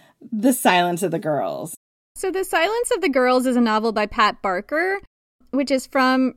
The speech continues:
Speaker 2: Briseis's perspective, and it really treats this realistically. This is not romantic. This is a war captive situation where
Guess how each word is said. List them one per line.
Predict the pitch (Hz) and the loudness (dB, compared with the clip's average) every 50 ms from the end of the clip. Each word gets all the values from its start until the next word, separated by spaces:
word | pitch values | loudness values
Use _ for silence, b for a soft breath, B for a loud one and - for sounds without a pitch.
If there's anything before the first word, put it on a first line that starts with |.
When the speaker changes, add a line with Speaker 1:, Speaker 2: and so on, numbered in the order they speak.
| - | -2
Speaker 2:
Briseis's | 233 254 254 - - 240 226 226 240 - 247 240 233 | -2 -2 0 2 2 2 4 2 2 0 -4 -6 -6
perspective, | - 262 233 - - - 196 185 - - - - - 165 - - | -4 -6 -6 -4 -2 -2 -2 -2 -2 -4 -6 -6 -6 -6 -4 0
and | - 269 269 | 2 2 4
it | 277 254 | 4 2
really | 262 269 269 277 311 370 403 403 403 370 - _ - - | 2 2 2 2 2 2 2 2 0 -2 -4 _ -16 -12
treats | - - 359 370 370 - - | -4 0 0 2 0 0 0
this | - 277 285 277 240 | 0 0 0 0 0
realistically. | 233 240 220 214 190 180 170 - - - - - - - - - - 220 - - - - - - _ _ _ - | -2 0 0 0 -2 -4 -6 -8 -10 -12 -12 -12 -12 -12 -10 -10 -12 -12 -14 -16 -20 -20 -20 -20 _ _ _ -2
This | 269 302 - - | -2 -2 0 -2
is | 320 269 | 0 2
not | 262 294 277 269 269 285 302 294 285 | 4 6 6 6 6 4 4 2 0
romantic. | 320 339 320 285 240 220 233 - 240 233 240 254 - - - - | -2 0 0 2 0 0 0 0 0 0 -2 -2 -4 -10 -16 -8
This | - 233 269 254 | -4 -4 -2 -2
is | 247 254 | -2 0
a | 262 233 233 | 2 2 2
war | 226 220 240 254 269 - | 2 2 2 2 2 2
captive | - - 262 262 254 - 269 254 | 0 0 -2 -2 -2 -4 -8 -8
situation | - - 233 - - 247 226 214 208 240 - 262 233 226 233 233 | -6 -6 -6 -4 -2 -2 0 0 0 0 0 0 0 0 0 -2
where | 226 - - 233 226 214 214 214 214 202 208 202 - | -2 -2 -2 0 2 4 4 4 4 2 2 0 -2